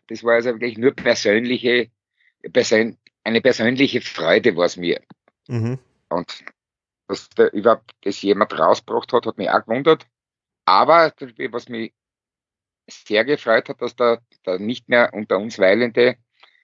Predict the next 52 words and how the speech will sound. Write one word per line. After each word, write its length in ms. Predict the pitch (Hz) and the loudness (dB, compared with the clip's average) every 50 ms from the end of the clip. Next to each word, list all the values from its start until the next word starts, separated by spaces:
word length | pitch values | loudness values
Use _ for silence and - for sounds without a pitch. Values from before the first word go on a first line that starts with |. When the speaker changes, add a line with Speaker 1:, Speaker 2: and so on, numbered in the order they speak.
| _ _ _ _ _ _ _ | _ _ _ _ _ _ _
Speaker 1:
Dykes 320 | - 98 104 107 - - - | 2 2 2 2 0 -2 -4
das 160 | - 123 - | -4 -4 -2
Cover 300 | - - 95 110 113 113 | 0 0 2 2 2 0
gemacht 360 | - 101 92 90 82 - - | 0 -2 -6 -6 -6 -8 -12
hat. 120 | 90 80 - | -14 -14 -14
Und 100 | 78 76 | -14 -14
das 100 | 90 - | -14 -12
Cover 360 | - 82 87 95 - 98 - - _ | -8 -6 -4 -4 -2 -4 -6 -6 _
ist 240 | 92 101 123 120 101 | -8 -6 -6 -4 -4
Speaker 2:
Mhm. 140 | 127 143 160 | -4 -4 -2
Speaker 1:
hervorragend. 920 | 85 87 92 95 - - - - 78 95 117 107 87 85 78 73 73 _ _ _ _ _ _ _ _ | 0 2 2 2 0 -4 -10 -6 0 2 2 4 4 2 0 0 -4 _ _ _ _ _ _ _ _
Kennst 220 | 101 101 90 - | -12 -12 -6 -4
du 60 | 117 | -2
das? 320 | 98 123 135 156 151 - - - - | 2 4 2 2 2 -2 -12 -18 -16
Speaker 2:
Ja, 300 | - - 110 107 107 - - _ | -6 0 2 2 2 2 -2 _
super, 380 | - - - 135 - - 127 | -14 -12 -10 -6 -2 0 0
natürlich, 460 | 98 98 98 95 - - 131 135 - - | 0 0 -2 -2 -2 -4 -4 -4 -4 -4
klar, 220 | - 98 95 117 | -2 0 0 2
das 200 | 131 123 - - | 0 -2 -4 -8
kenn 200 | - - - 113 | -10 -10 -8 -6
ich, 160 | 139 156 - | -6 -4 -2
ja. 160 | - 95 120 - - - - - - | 0 0 -2 -2 -6 -14 -18 -8 0
Aber 160 | - 123 131 | 2 4 4
da 120 | 123 139 127 | 4 4 2
gibt's 300 | - - - - - - | 2 0 -2 -2 -2 -2
irgendwie, 440 | 165 160 156 156 156 151 147 123 - | -2 0 2 4 4 6 4 4 2
da 100 | - 143 | 0 0
gibt's 240 | - - 196 - - | 0 0 -2 -2 -4
so 80 | - 160 | -2 0
die 140 | 131 117 | 0 -2
Geschichte, 380 | - - - - - - - 180 | -2 -2 -4 -4 -2 -2 0 2
dass 240 | - 135 131 - - | 4 4 4 4 2
der 180 | 147 139 123 | 2 0 0
ziemlich 380 | - - - 190 233 254 202 - | 0 -2 0 0 2 0 0 0
lang 240 | 139 127 117 117 - | -2 -2 -2 0 0
gebraucht 420 | - - - 262 - - - - | 2 2 2 2 0 -2 -4 -2
hat, 240 | - 98 92 - - | -2 -2 -2 -2 -4
oder? 260 | - - 151 254 269 254 - - _ _ | 0 0 2 2 0 -2 -6 -12 _ _
Zu, 200 | - - 135 120 | -8 -6 -6 -4
für 120 | - - | -4 -2
das 200 | 110 107 104 - | -2 -2 -2 -2
Cover. 420 | - - 101 98 92 98 95 98 95 | 0 0 0 2 2 2 2 2 0
Also, 140 | - 107 110 | -2 -2 0
dass 200 | 107 113 110 - | 2 2 2 2
ihr 60 | 131 | 2
da 100 | 120 117 | 0 2
ganz 240 | 104 123 127 143 - | 2 2 0 0 -2
lang 160 | 139 117 107 | -4 -4 -2
gewartet 440 | - 110 113 143 - - 185 - - | 2 4 4 4 4 2 -2 -2 -2
habt 260 | 104 - - - - | -4 -6 -6 -6 -6
drauf, 480 | - - 82 90 90 - - - - - | -4 -2 0 0 0 -2 -4 -12 -18 -12
oder? 460 | - - 101 101 101 101 104 113 - | -10 -4 -2 0 0 0 0 -2 -4